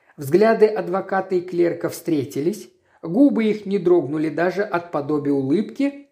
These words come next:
но они прекрасно поняли друг друга. «Я не сомневаюсь в этом, сэр», — сказал Ван Цисен.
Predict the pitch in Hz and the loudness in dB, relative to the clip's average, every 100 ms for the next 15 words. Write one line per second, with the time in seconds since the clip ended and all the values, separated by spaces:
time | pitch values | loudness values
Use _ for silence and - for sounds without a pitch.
0 | - 175 175 170 165 - 170 226 262 277 | -6 -2 0 0 -2 0 0 0 0 -4
1 | - 160 165 175 175 160 160 131 135 123 | 0 0 2 2 2 0 -2 -2 -4 -4
2 | 123 123 - _ _ _ _ - 185 190 | -4 -6 -8 _ _ _ _ -10 0 2
3 | 202 196 196 180 180 170 214 233 202 170 | 2 0 -2 0 2 4 2 0 -2 -2
4 | 143 - 139 131 - _ - - 139 147 | -4 -4 -4 -4 -12 _ -14 -8 -2 0
5 | 139 139 131 151 143 156 143 | 0 -2 -4 -6 -4 -2 -4